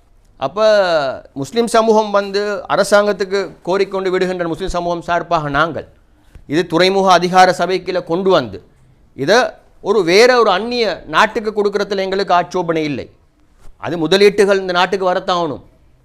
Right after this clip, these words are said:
நாங்க அப்படி கடும் போக்காக சிந்திக்கிற சிந்தனையாளர்கள் இல்ல. அப்படி இந்தியாவுக்கு என்ன சரி கொடுக்கணும் என்று சார் அரசாங்கமோ அவர்களுக்கு கொந்த்ராத்து வேலைகள் செய்கின்ற அரசியல் கட்சிகள் தலைவர்களோ நினைக்கிறார்கள் என்றால் நீங்கள், அஹ்,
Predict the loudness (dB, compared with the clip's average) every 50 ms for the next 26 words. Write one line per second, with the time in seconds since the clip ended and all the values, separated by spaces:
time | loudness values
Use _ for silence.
0 | _ _ -10 -8 -4 -2 -2 -2 -2 -2 -2 0 0 0 0 -2 -2 -2 -2 0
1 | 0 0 0 0 0 -4 -6 -6 -6 -6 -4 -4 -4 -4 -2 -4 -6 -6 -6 -6
2 | -4 0 2 2 2 2 0 0 -2 -2 -2 -4 -6 -8 -12 _ _ _ _ _
3 | _ _ _ _ _ _ _ _ _ -10 -6 -2 0 0 0 0 0 2 4 6
4 | 6 6 4 2 -2 -4 -4 -2 0 0 0 0 2 2 0 2 2 2 2 2
5 | 2 -2 -4 -4 -2 2 4 6 6 6 6 4 4 2 2 4 2 2 2 2
6 | 0 0 -2 -6 -14 -20 _ _ -8 -4 0 0 2 2 4 4 4 2 2 0
7 | -2 -2 -2 -4 -2 0 0 0 0 0 0 -2 -2 0 0 0 -2 -2 -2 -2
8 | -4 -4 -4 -4 -6 -4 -2 0 0 2 2 0 -2 -2 -2 -4 -4 -4 -4 -4
9 | -4 -4 -4 -6 -8 -8 -6 -4 -2 0 0 0 0 0 0 -2 -2 -2 0 0
10 | -2 -2 0 2 2 2 2 2 0 -2 -4 -2 0 0 0 0 0 -6 -14 -20
11 | _ _ _ _ _ _ _ -8 -6 -4 -2 0 0 0 0 -4 -8 _ -14 -8
12 | -4 -2 -2 -2 -2 -4 -4 -2 -4